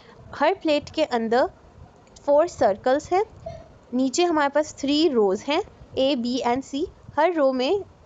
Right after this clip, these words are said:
animals की pictures बनी हुई हैं, right? अब हमने इसे किस तरह से stereopsis को मेजर करना है वो हम बाद में देखते हैं, लेकिन सबसे पहले हमें पता होना चाहिए कि ये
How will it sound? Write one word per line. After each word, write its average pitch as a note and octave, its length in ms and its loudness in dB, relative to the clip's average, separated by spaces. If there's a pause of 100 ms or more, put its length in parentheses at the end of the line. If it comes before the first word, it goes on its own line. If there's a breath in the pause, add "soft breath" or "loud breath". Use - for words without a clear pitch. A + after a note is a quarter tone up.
animals C4+ 500 -2
की C#4 220 -4
pictures C4 600 -2
बनी G#3 240 -2
हुई F3+ 160 -2
हैं, - 160 -12
right? D#4 200 -2 (680 loud breath)
अब D4+ 100 -2
हमने E4+ 180 2
इसे F#4 200 0
किस - 420 -6
तरह C4 320 0
से F#4+ 140 -2
stereopsis C4 640 -2
को C#4+ 100 -4
मेजर A3 300 0
करना C#4+ 260 -2
है D#4+ 60 0
वो C4 140 0
हम C4+ 160 -2
बाद G3 200 -2
में A3 100 -2
देखते B3 280 -2
हैं, G#4 80 0 (520 loud breath)
लेकिन B3+ 340 0 (260)
सबसे C#4+ 260 0
पहले D#4 300 2 (220)
हमें C#4 160 -2
पता C#4+ 200 0
होना D4 180 0
चाहिए D4 220 -2
कि E4 100 -6
ये D#4 180 0